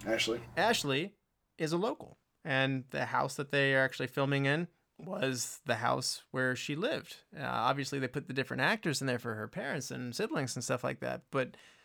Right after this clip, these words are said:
Speaker 2: there is a strong effort to capture the location that they're in. And, uh, that, to me, shows through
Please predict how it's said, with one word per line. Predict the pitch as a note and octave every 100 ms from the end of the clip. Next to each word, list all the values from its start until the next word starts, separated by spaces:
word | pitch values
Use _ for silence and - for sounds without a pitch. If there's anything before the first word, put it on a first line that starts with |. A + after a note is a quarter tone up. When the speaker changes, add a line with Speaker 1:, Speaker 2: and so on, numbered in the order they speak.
| _ _ -
Speaker 2:
there | D#3+ F#3 F#3+ F3 -
is | E3+ D3+ C#3
a | C3+ C#3 C3+ - -
strong | - - - F3 A#3 E3
effort | C#3 F#3+ G2+ - - _ _ _
to | - C3+ B2 A#2+ B2 B2 B2 _ _ _
capture | - D#3+ E3 - A#2 A2 G#2+ _ _ _ _ _ _
the | - B2 A#2 A2+ A2+ A2 G#2+ -
location | D3 A#2 - D#3 - - - _ _ _
that | -
they're | - -
in. | - - G#3+
And, | A#2 A2+ A2 A2 - - - -
uh, | G#2 G2
that, | C3 - _ -
to | D3+
me, | D3+
shows | C3+ C3
through | A#2+ C3+ C3+